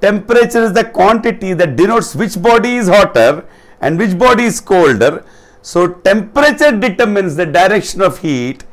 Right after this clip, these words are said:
energy flow, whereas heat is the energy that flows. You got it? Temperature determines. What does the temperature determine? Which direction heat will go.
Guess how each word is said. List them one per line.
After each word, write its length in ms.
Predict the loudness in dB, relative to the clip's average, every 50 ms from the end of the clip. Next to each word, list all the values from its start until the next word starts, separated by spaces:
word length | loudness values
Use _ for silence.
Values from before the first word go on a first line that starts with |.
| -20 _ _ _
energy 520 | -4 -4 -2 -4 -4 -6 -8 -10 -12 -12 -12
flow, 680 | -12 -10 -4 0 0 2 2 2 2 0 -2 -6 -10 -16 _ _ _ _ -8
whereas 380 | -4 -2 -2 0 -2 -2 -4
heat 320 | -8 -8 -8 -8 -8 -6 -4
is 180 | -4 -4 -2
the 260 | -2 -4 -4 -4 -2 -2
energy 340 | 0 2 0 0 0 -2
that 200 | -2 -2 -2 -2
flows. 460 | -4 -10 -16 -16 -16 -18 -20 -20 -20 -20 _ _ -20 -20 -20 -20 _ _ _ -10
You 80 | -6 -4
got 160 | -4 -4 -4
it? 160 | -6 -4 -2
Temperature 480 | -2 -2 -2 -2 -2 -2 0 0 0 0
determines. 680 | 0 0 0 0 0 -2 -2 -4 -6 -8 -12 -18 -18 -18 -20 -20 -20 -20 -20 -20 -14 -8
What 180 | -6 -4 -2
does 100 | -2 -2
the 60 | -2
temperature 520 | 0 0 0 -2 0 0 -2 0 0 0 0
determine? 580 | 0 0 0 0 0 0 -2 -2 -4 -8 -10 -16 -20 -20 _ _ _ _ _ -20 _ _ _ _ _ _ _ _ _ _ _ -18
Which 460 | -14 -12 -8 -6 -8 -8 -8 -12 -8
direction 520 | -4 -2 0 0 0 -2 -4 -6 -8 -6 -6
heat 200 | -6 -8 -8 -10
will 160 | -12 -12 -12
go. 220 | -12 -14 -16 -18